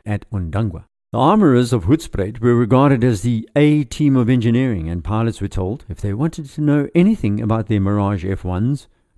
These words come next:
talk to the armourers. The men such as Daintjie Fourie, Willem Botha, Alan Dillon and Skippy Skeepers often pulled long shifts fixing problems and prepping aircraft.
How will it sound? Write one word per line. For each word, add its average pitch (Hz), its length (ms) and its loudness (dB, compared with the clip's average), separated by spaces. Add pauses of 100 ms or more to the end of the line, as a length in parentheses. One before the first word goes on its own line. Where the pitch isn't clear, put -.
(100)
talk - 240 -6
to 90 80 -6
the 80 100 -6
armourers. 107 500 -4 (840)
The 104 60 -2
men 135 220 4
such 127 220 -2
as 110 140 -4
Daintjie 107 420 -2
Fourie, 104 460 -2
Willem 104 320 0
Botha, 95 380 -4 (100)
Alan 117 260 0
Dillon 110 340 0
and 92 280 -2
Skippy 107 440 -6
Skeepers - 560 -10 (360)
often 110 340 -2
pulled 107 340 -2
long 110 400 0
shifts - 460 -10
fixing 101 420 -8
problems 101 400 -2
and 80 260 -8
prepping 92 400 -6
aircraft. 92 500 -6